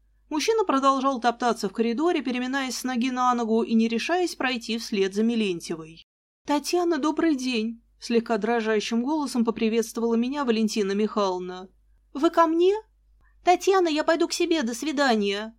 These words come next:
попрощалась Марина, выходя из комнаты и одаривая мнущегося на пороге мужчину презрительным взглядом. Валентина Михайловна и сама ощущала неловкость положения, но не знала, что ей делать,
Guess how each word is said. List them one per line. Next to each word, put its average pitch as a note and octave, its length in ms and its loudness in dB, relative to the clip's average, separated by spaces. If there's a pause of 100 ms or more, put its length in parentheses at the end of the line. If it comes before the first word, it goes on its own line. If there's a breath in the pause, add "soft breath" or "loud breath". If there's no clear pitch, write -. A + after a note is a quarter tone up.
попрощалась A#3 640 -2
Марина, E4+ 340 4
выходя A#3+ 400 0
из G#3+ 160 2
комнаты E4 540 0
и D4 160 -6
одаривая D#4 500 0
мнущегося C4 600 -2
на A#3 100 -2
пороге B3 360 -2
мужчину E4+ 440 -2
презрительным B3 720 -2
взглядом. E3+ 640 0 (580)
Валентина F4+ 480 4
Михайловна E4+ 340 2
и D#4 60 -2
сама D#4 360 2
ощущала A3 520 0
неловкость A#3 580 0
положения, F4 640 2
но D#4 100 0
не C#4+ 160 -2
знала, C#4+ 400 0
что - 180 -4
ей D#4 200 0
делать, G3+ 560 0